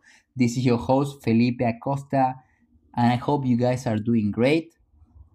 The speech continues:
This week in the U S, it's gonna be Thanksgiving on Thursday, so we're getting ready to eat a lot of good food, including some good turkey and some yams,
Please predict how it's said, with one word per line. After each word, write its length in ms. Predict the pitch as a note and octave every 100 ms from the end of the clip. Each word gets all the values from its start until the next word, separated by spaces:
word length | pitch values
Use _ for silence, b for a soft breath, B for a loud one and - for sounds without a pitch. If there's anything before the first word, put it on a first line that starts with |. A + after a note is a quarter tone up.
| -
This 300 | A#2 A#2+ A#2
week 260 | B2 B2 A#2+
in 80 |
the 60 | G#2+ A2
U 60 | B2+
S, 240 | C3+ C3+
it's 100 | -
gonna 220 | B2 A2
be 260 | A#2+ B2 - _ _
Thanksgiving 840 | - D3 C#3 - C3+ F3 F3 E3+ D#3
on 200 | C#3+ C3+
Thursday, 680 | D#3 D3+ C#3+ D#3+ D#3 D3+ - _ _ _
so 180 | - A#2
we're 120 | A#2+
getting 280 | B2 A#2+ A2+
ready 220 | A#2+ A#2+ A#2
to 120 | G#2+ -
eat 240 | C#3 C3+ A#2
a 60 |
lot 180 | A#2 B2
of 240 | A2+ G#2
good 240 | A2+ C3 C3+
food, 500 | - C3+ C3 B2+ B2+ _ -
including 580 | G#2 A#2+ A#2+ A#2+ A2+ G#2+
some 560 | - - - A#2+ A2+
good 340 | A2+ A#2+ - -
turkey 680 | C3 C3+ C3+ D3 C#3 C3+
and 120 | A2+
some 220 | - G#2+ G#2
yams, 720 | A#2+ D3 D3+ D3+ D3+ C#3+ -